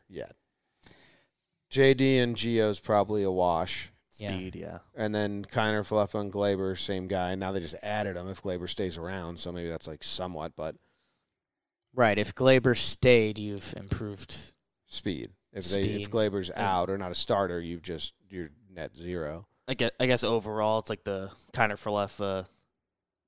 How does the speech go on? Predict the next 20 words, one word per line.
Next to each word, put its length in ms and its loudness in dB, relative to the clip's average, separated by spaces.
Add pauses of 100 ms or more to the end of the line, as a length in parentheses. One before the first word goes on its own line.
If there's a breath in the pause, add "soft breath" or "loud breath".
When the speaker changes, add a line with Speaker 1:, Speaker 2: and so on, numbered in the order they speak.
(540)
Speaker 3:
Gleyber, 520 -2 (760)
and 380 -6
if 160 -10
D 180 -12
J's 260 -10
first, 340 -10
D 140 -8
J 200 -6
over 220 -8
Voit 380 -10
Rizzo, 580 -10
he's 160 -16
faster 400 -8
than 220 -16 (220)
both 200 -12
of 100 -16
them. 440 -12 (240)
Speaker 1:
Not 240 2
fast, 480 -4
though. 240 -12